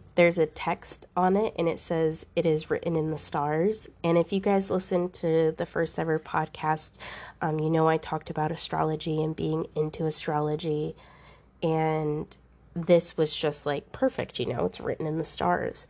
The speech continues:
When I got it, I thought I would, um, write, like, my tarot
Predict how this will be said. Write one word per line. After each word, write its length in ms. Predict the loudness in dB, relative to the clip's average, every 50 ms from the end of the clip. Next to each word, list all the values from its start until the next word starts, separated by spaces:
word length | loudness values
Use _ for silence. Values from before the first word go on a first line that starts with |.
| -18 -20 -20 -20 -20 -20 -2
When 180 | 4 6 6 6
I 120 | 6 4
got 340 | 0 -2 -2 0 0 0 2
it, 220 | 0 0 0 -2 -4
I 120 | -6 -8
thought 420 | -6 -4 -2 0 2 2 2 2 0 -2
I 200 | -4 -2 0 0
would, 540 | 0 2 2 2 4 4 4 4 2 2 -2 -4
um, 540 | -6 -4 -4 -2 -4 -4 -6 -8 -10 -12 -16 -20 _ -10
write, 380 | -2 0 2 2 2 0 0
like, 240 | -2 -2 -2 -2 -2
my 160 | -4 -2 -2 -4
tarot 640 | -6 -4 -4 -4 0 2 2 4 4 4 4 2 2